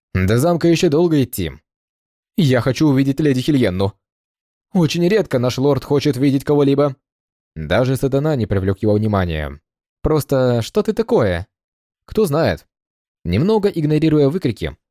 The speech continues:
Юльхан оглядывался по сторонам. И небо, и земля были чёрными, а расстояние между ними было велико. Магия кипела повсюду, а воздух содержал сильнейший яд.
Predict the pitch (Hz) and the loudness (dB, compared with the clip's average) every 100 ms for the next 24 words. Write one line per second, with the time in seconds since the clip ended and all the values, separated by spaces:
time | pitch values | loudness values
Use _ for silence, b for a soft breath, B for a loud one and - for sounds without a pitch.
0 | _ 85 82 104 139 202 208 165 156 160 | _ -8 -2 0 0 0 -2 -2 0 0
1 | 147 139 135 - 120 98 78 69 - _ | 0 -2 -4 -4 -2 -2 -2 -10 -16 _
2 | _ _ _ _ 85 85 135 180 185 170 | _ _ _ _ -2 0 0 2 2 2
3 | 170 175 175 170 165 165 170 110 85 73 | 0 0 2 2 0 0 -2 -2 -4 -6
4 | 73 _ _ _ 87 92 - 160 190 180 | -10 _ _ _ -2 -2 0 -2 0 0
5 | 180 170 151 156 156 135 131 110 104 92 | 0 0 0 0 0 2 2 2 0 -2
6 | 76 - _ _ _ _ - 98 107 107 | -4 -8 _ _ _ _ -4 -2 0 0
7 | 101 101 - 98 107 107 117 - 135 92 | 0 -2 -2 -2 0 0 -2 -6 -6 -4
8 | 73 - _ _ _ 85 80 98 143 170 | -6 -10 _ _ _ -4 -2 -2 0 -2
9 | 170 165 156 170 165 165 123 104 - 113 | 0 -2 0 0 0 0 0 0 0 -2
10 | 78 - | -2 -6